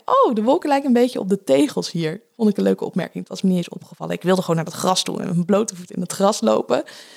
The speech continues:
Omdat dat ook voor ontlading schijnt te zorgen. Dus daar keek ik vooral naar uit.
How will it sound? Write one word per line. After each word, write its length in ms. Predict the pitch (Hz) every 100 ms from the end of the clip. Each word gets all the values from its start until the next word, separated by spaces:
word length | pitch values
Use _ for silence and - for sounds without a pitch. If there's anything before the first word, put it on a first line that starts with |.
| -
Omdat 180 | - 202
dat 160 | 202 202
ook 160 | 190
voor 160 | - -
ontlading 480 | 185 196 220 214 196
schijnt 240 | - 196
te 120 | 196
zorgen. 420 | 196 190 185 - 190
Dus 240 | 196 -
daar 180 | - 185
keek 200 | 175 -
ik 120 | 202
vooral 260 | - 95 -
naar 140 | -
uit. 380 | - 65 -